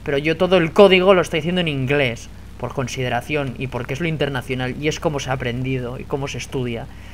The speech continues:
Pero no, ellos lo hacen todo en ruso, tío. Y menos mal que luego hay líneas traducidas, pero lo que,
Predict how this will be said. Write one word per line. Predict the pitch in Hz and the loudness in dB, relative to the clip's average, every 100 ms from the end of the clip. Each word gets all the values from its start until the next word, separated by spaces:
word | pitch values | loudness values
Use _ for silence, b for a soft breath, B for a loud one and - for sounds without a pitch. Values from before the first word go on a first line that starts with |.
| B B - | B B -10
Pero | 107 117 | -8 -6
no, | 120 113 - | -6 -8 -10
ellos | 117 123 123 | -8 -8 -8
lo | |
hacen | 120 120 | -8 -8
todo | 117 117 | -6 -6
en | |
ruso, | 117 117 - 117 | -6 -8 -10 -10
tío. | 123 120 B B B - - | -10 -10 B B B -16 -8
Y | 127 127 120 | -4 -4 -2
menos | 160 165 | 0 0
mal | 175 160 | 0 2
que | |
luego | 156 165 | 4 6
hay | 160 | 4
líneas | 151 160 151 | 2 0 -2
traducidas, | - 135 131 151 120 120 | -2 -2 -2 -4 -4 -6
pero | 131 123 | -6 -4
lo | 127 127 | -2 -2
que, | 127 120 120 123 123 | -4 -4 -2 -4 -6